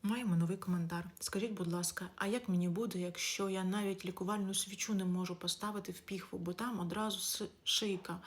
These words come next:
і свічу нема куди пихати? Доброго дня, я Олена Яценка, лікар-кушер-гінеколог, лікар О З Д в місті Кам'янець-Подільський. М, на коментар пані Наталі, а, можу відповісти з сумом, тому що, м,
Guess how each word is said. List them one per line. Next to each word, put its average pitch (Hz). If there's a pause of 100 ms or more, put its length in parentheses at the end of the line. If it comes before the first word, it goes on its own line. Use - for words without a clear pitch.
(420)
і 214
свічу 226
нема 196 (100)
куди 185 (180)
пихати? - (1000)
Доброго 240
дня, 220
я 175
Олена 180
Яценка, 208
лікар-кушер-гінеколог, 185
лікар 180
О 175
З 180
Д 190
в 226
місті 208
Кам'янець-Подільський. 185 (340)
М, 185 (340)
на 214
коментар 202
пані 190
Наталі, 214 (520)
а, 170
можу 180 (440)
відповісти 180
з 175
сумом, 262
тому 190
що, -
м, 175